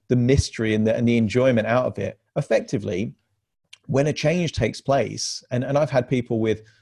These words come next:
lifelong phobias, you know, get over their phobia in, in under an hour or two.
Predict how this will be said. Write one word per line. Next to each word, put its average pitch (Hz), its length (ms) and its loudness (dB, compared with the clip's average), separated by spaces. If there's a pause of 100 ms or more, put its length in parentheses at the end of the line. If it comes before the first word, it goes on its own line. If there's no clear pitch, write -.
(160)
lifelong 113 560 0
phobias, 113 720 -2 (400)
you 110 160 0
know, 107 280 2 (200)
get 120 180 0
over 127 280 -2
their 107 120 0
phobia 104 800 -2
in, 104 260 -2
in 110 220 -6
under 117 260 -2
an 104 60 -2
hour 113 280 0
or 104 80 -6
two. 107 320 -10